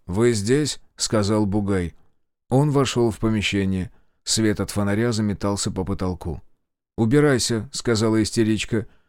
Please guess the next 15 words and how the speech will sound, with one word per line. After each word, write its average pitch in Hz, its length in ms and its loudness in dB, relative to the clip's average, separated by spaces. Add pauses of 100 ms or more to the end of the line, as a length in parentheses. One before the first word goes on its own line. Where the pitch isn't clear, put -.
«А 92 140 0
чего 113 340 2
такого?» — 131 640 2
сказал 110 460 0
бугай. 98 440 -2 (420)
Он 131 140 0
стал 139 280 2
мочиться 117 480 0
в 98 80 -2
раковину. 95 520 -4 (720)
«Бугаю 123 520 0
не 127 120 0
нужна 123 440 0
отдельная 104 480 -2
кабинка». 90 680 -6